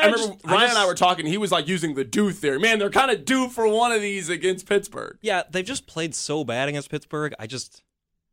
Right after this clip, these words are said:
Speaker 1: I, I can't imagine them playing that bad again. I recently rewatched the playoff game against Pittsburgh last year and was awestruck at how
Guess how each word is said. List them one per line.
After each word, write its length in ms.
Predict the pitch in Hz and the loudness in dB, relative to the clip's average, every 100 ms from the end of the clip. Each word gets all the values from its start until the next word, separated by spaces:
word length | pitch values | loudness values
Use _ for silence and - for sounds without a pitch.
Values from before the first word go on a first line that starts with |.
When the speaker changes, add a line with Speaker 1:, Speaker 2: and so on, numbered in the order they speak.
| _ _ _ _ _ | _ _ _ _ _
Speaker 1:
I, 240 | - 120 104 _ _ _ _ _ _ - | -12 -12 -14 _ _ _ _ _ _ -16
I 180 | 107 - - | -16 -16 -18
can't 340 | - 156 180 - | -6 -4 -4 -6
imagine 460 | 131 139 147 143 | -6 -4 -4 -4
them 160 | 127 117 | -6 -6
playing 400 | - 139 139 120 | -4 -4 -4 -4
that 260 | 113 104 92 | -6 -8 -8
bad 360 | 117 127 127 - | -6 -4 -4 -6
again. 340 | 98 107 92 | -10 -10 -10
I 80 | 98 | -10
recently 460 | 113 156 160 147 | -6 -6 -6 -4
rewatched 440 | 131 135 135 131 - | -2 0 0 -2 -6
the 60 | - | -10
playoff 300 | 123 123 - | -6 -6 -6
game 160 | 117 | -6
against 180 | 113 107 | -6 -8
Pittsburgh 280 | 120 113 110 | -10 -8 -6
last 200 | 110 107 | -6 -6
year 140 | 110 110 | -10 -8
and 180 | 113 104 | -8 -6
was 300 | 101 87 - _ _ _ _ _ _ | -8 -10 -16 _ _ _ _ _ _
awestruck 680 | - 160 165 - 127 92 90 - | -4 -2 0 -2 -6 -10 -10 -14
at 140 | 123 | -12
how 380 | - 139 135 | -6 -4 -4